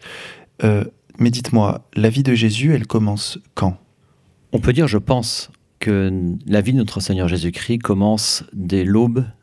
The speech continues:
Speaker 2: de l'humanité. En effet, avec le péché originel commis par nos premiers parents, Adam et Ève, Dieu, avant même de signaler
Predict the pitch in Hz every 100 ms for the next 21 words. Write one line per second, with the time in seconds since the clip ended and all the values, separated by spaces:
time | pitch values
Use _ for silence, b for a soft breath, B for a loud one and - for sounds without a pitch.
0 | _ - 98 98 92 90 90 82 - _
1 | _ _ - - 101 98 - 151 107 85
2 | 95 92 - 92 90 87 85 85 - -
3 | 95 - 101 - 90 90 87 87 120 117
4 | 69 B B B B B - 87 98 98
5 | 80 85 85 80 - 87 85 90 85 123
6 | 156 B B B B - 92 90 90 107
7 | 135 87 76 67 B B B B B B
8 | - 95 90 110 143 151 - _ 90 92
9 | 95 117 117 90 73 - _ _ 135 -
10 | 87 90 90 87 - - 95 92 104 127